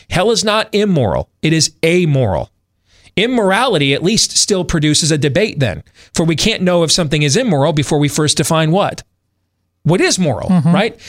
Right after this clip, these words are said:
Speaker 1: So if we're debating what is immoral or not, we're really th-, still debating what's moral or not, right?
Speaker 2: Sure.
Speaker 1: What hell wants is amorality,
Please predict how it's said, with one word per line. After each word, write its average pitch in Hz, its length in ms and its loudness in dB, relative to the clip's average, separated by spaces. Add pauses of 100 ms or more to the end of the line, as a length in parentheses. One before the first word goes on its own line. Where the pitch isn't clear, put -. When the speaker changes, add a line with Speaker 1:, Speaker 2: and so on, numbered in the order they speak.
Speaker 1:
So - 160 2
if 214 80 -2
we're 254 80 0
debating 240 500 0
what 220 160 2
is 226 200 2
immoral 226 760 -2 (100)
or 175 120 0
not, 185 340 -2
we're 160 120 0
really 165 300 2
th-, 143 200 -2
still - 300 -2
debating 120 420 0
what's 113 360 0
moral 127 360 0
or 95 60 -4
not, 67 280 -6 (120)
right? - 220 -4 (140)
Speaker 2:
Sure. 170 220 -2 (360)
Speaker 1:
What 101 140 -2
hell 262 280 2
wants 135 280 0
is 135 160 -2 (100)
amorality, 131 800 -2